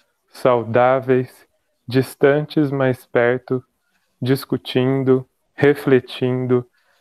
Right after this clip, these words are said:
sobretudo, não apenas pensando no nosso progresso espiritual,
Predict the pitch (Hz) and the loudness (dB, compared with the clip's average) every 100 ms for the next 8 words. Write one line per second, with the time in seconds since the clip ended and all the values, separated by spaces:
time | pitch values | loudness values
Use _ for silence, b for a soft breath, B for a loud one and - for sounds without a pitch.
0 | _ _ - 147 139 139 - 156 151 151 | _ _ 0 2 4 2 2 0 2 -2
1 | 147 143 139 151 170 - 147 143 143 - | -2 -2 2 2 0 0 0 2 -2 -6
2 | _ _ _ _ _ - 139 127 139 131 | _ _ _ _ _ 0 0 2 0 0
3 | 131 131 131 - - 131 120 127 131 - | 0 -2 -2 -2 -2 0 2 0 0 -2
4 | 143 143 - 139 135 147 127 120 117 | -6 -4 -2 -2 -4 0 2 2 -2